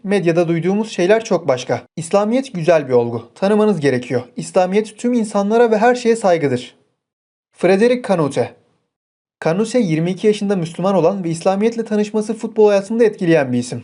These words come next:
Malili futbolcu Kanute bu konuda oldukça hassastı. Sevilla'da forma giydiği dönemde kulüp bir bahis şirketiyle göğüs sponsorluğu konusunda anlaşma yapmıştı.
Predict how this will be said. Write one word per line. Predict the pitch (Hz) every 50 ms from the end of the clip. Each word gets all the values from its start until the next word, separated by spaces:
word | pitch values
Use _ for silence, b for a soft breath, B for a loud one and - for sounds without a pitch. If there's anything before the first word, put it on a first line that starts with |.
| - _ -
Malili | 151 165 185 208 208 214
futbolcu | 220 214 196 - 214 208 208 190 208 208
Kanute | - 185 180 196 208 202 247 240 202 190
bu | 202
konuda | - 214 208 196 190 208
oldukça | 208 208 208 202 226 - - 214 190
hassastı. | 175 180 - 170 143 - - 135 120 -
Sevilla'da | - - - 165 170 175 170 165 170
forma | 165 170 165 165 170
giydiği | 165 156 165 160 170 170
dönemde | 156 165 165 165 170 185 226 226 226
kulüp | - - 196 226 220 208
bir | 208 208 202
bahis | 202 226 220 226 -
şirketiyle | 208 - - 196 190 - 214 233 240
göğüs | 196 220 220 220 214 -
sponsorluğu | - - 180 170 170 175 160 160 160 156
konusunda | - 170 160 160 165 - 240 247
anlaşma | 233 208 190 185 170 - 185 165
yapmıştı. | 135 127 123 - 131 127 - - 143